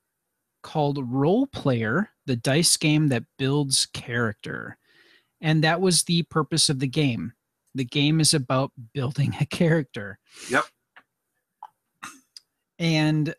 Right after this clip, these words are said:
Speaker 1: uh, it was
Speaker 2: Successful.
Speaker 1: it was successful. So we
Speaker 2: They are
Speaker 1: can,
Speaker 2: done.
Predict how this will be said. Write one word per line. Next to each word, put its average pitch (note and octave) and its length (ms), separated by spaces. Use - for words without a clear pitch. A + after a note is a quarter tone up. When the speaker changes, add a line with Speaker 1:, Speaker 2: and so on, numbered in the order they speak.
Speaker 1:
uh, D3+ 440
it F3 220
was D#3 720
Speaker 2:
Successful. G3 760
Speaker 1:
it F#3+ 100
was A3 220
successful. D3 760
So D3+ 240
we C#3+ 160
Speaker 2:
They D#3+ 60
are F#3 120
Speaker 1:
can, F3 140
Speaker 2:
done. F3 200